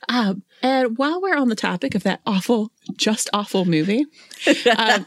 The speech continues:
Speaker 1: here's <laughs>
Speaker 2: Should we do that for hundredth? I don't want, never mind. I don't wanna watch this.
Speaker 1: Grown-up Alexander is advised by, like, Ptolemy, old
Speaker 2: Mm-hmm.
Speaker 1: Ptolemy.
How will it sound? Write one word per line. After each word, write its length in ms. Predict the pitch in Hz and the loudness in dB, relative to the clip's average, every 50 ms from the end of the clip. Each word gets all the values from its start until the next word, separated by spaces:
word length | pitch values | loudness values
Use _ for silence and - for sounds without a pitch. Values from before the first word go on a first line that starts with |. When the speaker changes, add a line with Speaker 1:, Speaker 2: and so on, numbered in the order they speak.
| - - | -12 -16
Speaker 1:
here's 600 | - - - 302 330 262 359 320 - - - - 359 | -8 0 2 4 4 4 2 -2 -6 -6 -2 0 0
<laughs> 880 | - - - - - - - - _ - - - _ - - _ _ - | 0 -2 -10 -18 -20 -20 -20 -20 _ -20 -20 -20 _ -16 -16 _ _ -4
Speaker 2:
Should 180 | - - 254 254 | 0 2 2 4
we 100 | 262 269 | 2 4
do 140 | 254 254 240 | 2 2 4
that 220 | 196 175 190 247 - | 4 4 2 2 0
for 140 | - 285 | -2 0
hundredth? 420 | 269 277 285 269 269 302 302 294 - | 2 2 2 2 2 0 0 0 0
I 120 | - - 185 | 0 0 2
don't 140 | 175 151 123 | 2 0 -2
want, 200 | 135 139 - - | -2 -4 -4 -2
never 200 | 165 160 139 135 | -2 -2 -2 -2
mind. 180 | 123 123 131 131 | -4 -6 -6 -4
I 40 | 175 | -4
don't 120 | 165 127 | -6 -6
wanna 140 | 123 120 120 | -6 -6 -6
watch 240 | 127 131 131 - - | -6 -6 -6 -6 -4
this. 260 | - 135 - - - - - - - - _ _ _ _ _ _ - | -4 -4 -4 -4 -6 -8 -12 -20 -20 -20 _ _ _ _ _ _ -12
Speaker 1:
Grown-up 480 | - - 240 254 269 294 277 220 - | -4 0 2 2 4 2 0 0 0
Alexander 760 | 180 165 151 151 156 165 160 151 151 151 143 131 - - 185 - _ _ - _ _ _ | 0 0 0 -2 0 -2 0 0 0 0 0 0 -2 -2 -4 -6 _ _ -20 _ _ _
is 340 | - 185 180 175 165 160 - - | 0 2 2 2 2 0 0 -2
advised 560 | 175 165 160 170 160 156 156 160 160 - - | -2 0 0 0 0 0 0 -2 -2 -2 -2
by, 300 | 160 156 143 147 139 107 | -2 -2 -2 -2 -2 -2
like, 180 | - 156 - - _ _ _ _ _ _ - 190 - | -2 -4 -4 -6 _ _ _ _ _ _ -18 -12 -8
Ptolemy, 680 | - - 180 160 160 175 196 208 226 247 262 285 285 - _ _ _ _ - _ - | -4 -2 -2 0 0 2 2 2 2 2 2 0 0 -2 _ _ _ _ -12 _ 0
old 180 | 160 160 156 180 | 2 2 4 4
Speaker 2:
Mm-hmm. 100 | 190 180 | 4 4
Speaker 1:
Ptolemy. 520 | 165 151 156 170 190 202 214 226 247 269 | 2 2 2 2 2 2 2 2 0 0